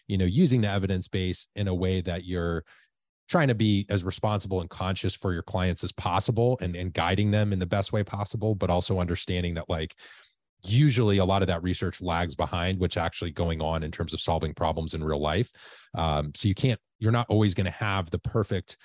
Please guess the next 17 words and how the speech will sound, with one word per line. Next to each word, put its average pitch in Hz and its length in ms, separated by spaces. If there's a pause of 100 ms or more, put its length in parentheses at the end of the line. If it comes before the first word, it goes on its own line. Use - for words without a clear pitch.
(320)
PubMed 104 360
I 95 160
D 92 300
to 90 100
substantiate 87 960 (240)
the, 85 380
you 92 140
know, 85 120
decisions 92 460
that 87 120
you're 87 140
making 87 440
in 87 160
your 80 120
client 80 280
check-in, 76 380
which 85 320